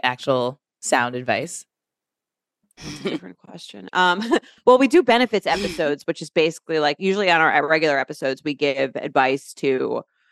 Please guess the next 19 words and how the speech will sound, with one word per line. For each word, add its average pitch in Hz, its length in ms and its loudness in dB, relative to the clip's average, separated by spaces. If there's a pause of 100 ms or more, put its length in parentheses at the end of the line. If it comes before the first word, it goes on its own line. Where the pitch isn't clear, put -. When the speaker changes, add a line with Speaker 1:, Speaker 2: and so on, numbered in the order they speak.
(260)
Speaker 2:
the 165 100 -2
people 160 380 0
who 156 140 -4
write 131 240 0
in. 135 400 -4 (380)
Speaker 1:
Mm-hmm. 160 200 -4
Speaker 2:
And 170 120 2
then 160 140 2
on 156 200 2
our, 135 580 2
um, 123 300 0
benefits 202 500 0
episodes, 135 880 -4
we 143 440 -2
give 170 200 4
advice 147 400 2
to - 120 -6
each 123 180 -6
other. 147 400 0